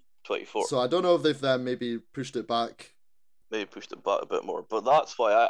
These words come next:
Speaker 1: I had it there, 'cause it is fucking looking amazing.
Speaker 2: Well, I mean,
Speaker 1: Have you seen the cast?
Speaker 2: Oh, I mean, Mahershala Ali is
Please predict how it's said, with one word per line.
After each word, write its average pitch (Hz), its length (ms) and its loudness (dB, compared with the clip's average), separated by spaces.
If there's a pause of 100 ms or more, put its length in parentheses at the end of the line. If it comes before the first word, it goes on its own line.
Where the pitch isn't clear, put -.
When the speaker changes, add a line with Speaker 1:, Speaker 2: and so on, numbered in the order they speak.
Speaker 1:
I 113 160 2
had 110 240 -2
it - 80 -8
there, 90 160 -8
'cause - 300 -16 (560)
it 135 240 0 (500)
is 104 160 0
fucking 101 640 -4
looking 98 480 -6 (260)
amazing. 101 600 -8 (300)
Speaker 2:
Well, 208 240 8
I 196 60 6
mean, 208 100 6
Speaker 1:
Have 185 120 0
you 123 160 -6 (320)
seen 139 140 -2
the 101 100 -2
cast? - 460 -6 (340)
Speaker 2:
Oh, 175 180 8
I 160 100 6
mean, 170 200 6
Mahershala 165 800 4
Ali 139 380 2
is 117 440 -4